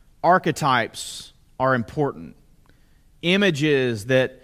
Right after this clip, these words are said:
that are meant to shape the mind so that they would know what to look for in the future. And that's what First Chronicles sets David up as. And this is most clear when the author retells the story of God's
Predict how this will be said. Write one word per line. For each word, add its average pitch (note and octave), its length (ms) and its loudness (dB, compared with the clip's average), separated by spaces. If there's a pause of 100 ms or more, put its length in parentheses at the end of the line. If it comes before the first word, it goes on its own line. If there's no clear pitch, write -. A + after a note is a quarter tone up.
(180)
that C#3 160 2
are C#3 80 2
meant D#3+ 260 0
to D3 100 -2
shape F#3+ 680 0
the C#3+ 140 -2
mind D3+ 680 2
so C#3+ 200 2
that - 420 -4
they D3+ 160 4
would D#3 140 2
know E3+ 240 4
what E3+ 220 0
to D3 80 -4
look E3 320 -2
for A2 480 -2 (1120)
in C#3 160 -2
the C3+ 60 -2
future. C3+ 520 -4 (840)
And B2 160 -2
that's E3 280 2
what F3 160 0
First F3+ 280 -2
Chronicles D#3+ 400 -2
sets - 280 -4
David C#3 400 0
up C3 280 2
as. G#2+ 420 -4
And B2 140 -4
this D#3+ 120 -4
is D#3+ 140 -2
most F3 260 0
clear F#3+ 220 0
when D3+ 140 0
the C#3+ 80 2
author D3+ 260 0
retells D3+ 380 0
the B2+ 80 -6
story D#3+ 260 -4
of C3+ 80 -4
God's C3+ 300 -2